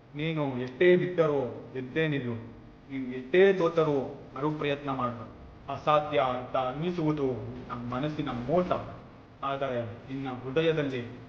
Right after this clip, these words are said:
ಹಚ್ಚಿಕೊಂಡ ಕನಸುಗಳು ಅವು ನಿಜವಾಗುತ್ತವೆ.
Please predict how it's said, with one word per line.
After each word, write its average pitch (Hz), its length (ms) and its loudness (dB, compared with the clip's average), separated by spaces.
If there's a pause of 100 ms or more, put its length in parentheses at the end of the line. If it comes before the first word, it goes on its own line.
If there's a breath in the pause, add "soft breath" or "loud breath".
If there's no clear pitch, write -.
(180)
ಹಚ್ಚಿಕೊಂಡ 151 520 2 (420)
ಕನಸುಗಳು 147 560 0 (420)
ಅವು 123 420 -8
ನಿಜವಾಗುತ್ತವೆ. 120 680 2